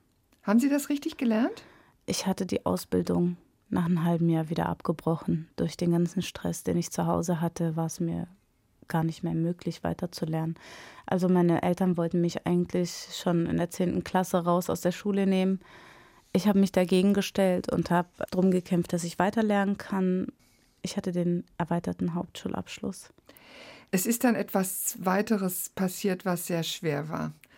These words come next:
Speaker 1: Sie haben einen alten Freund wieder getroffen, Tarek.
Speaker 2: Genau.
Speaker 1: Auch ein Palästinenser aus dem Libanon?
Speaker 2: Mhm. In der Zeit, wo halt Imad im Libanon war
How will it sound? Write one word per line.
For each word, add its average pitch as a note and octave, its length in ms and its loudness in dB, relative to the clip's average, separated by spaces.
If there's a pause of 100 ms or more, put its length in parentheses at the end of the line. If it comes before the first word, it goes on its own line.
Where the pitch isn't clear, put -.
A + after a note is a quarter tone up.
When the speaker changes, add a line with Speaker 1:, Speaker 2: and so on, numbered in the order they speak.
(160)
Speaker 1:
Sie - 100 -8
haben E3 120 -2
einen E3 180 -4
alten E3 220 -6
Freund F#3 380 -2
wieder A#3 200 0
getroffen, A#3+ 540 -4 (320)
Tarek. F#3 420 -4 (460)
Speaker 2:
Genau. F#3 420 2 (220)
Speaker 1:
Auch A3+ 180 4
ein A3+ 160 2
Palästinenser A#3+ 800 2
aus A#3 140 -2
dem A3+ 140 2
Libanon? B3+ 460 2 (420)
Speaker 2:
Mhm. G#3 340 4 (960)
In F3+ 160 2
der F3+ 200 -2
Zeit, G3 400 -2
wo F3+ 320 0
halt F3 500 0
Imad F3 420 2
im F3 160 2
Libanon A3+ 520 4
war A3+ 240 2